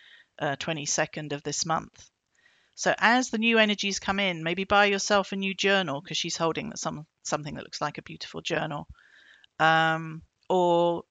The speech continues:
take yourself to a new place for inspiration.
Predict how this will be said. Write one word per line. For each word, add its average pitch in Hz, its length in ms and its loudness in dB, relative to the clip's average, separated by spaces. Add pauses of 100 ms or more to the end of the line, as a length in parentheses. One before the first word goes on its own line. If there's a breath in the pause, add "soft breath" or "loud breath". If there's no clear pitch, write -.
take 233 260 2
yourself 233 420 4
to 220 120 -2
a 202 60 2
new 208 240 0
place 190 420 0
for - 80 -8
inspiration. 170 1040 -4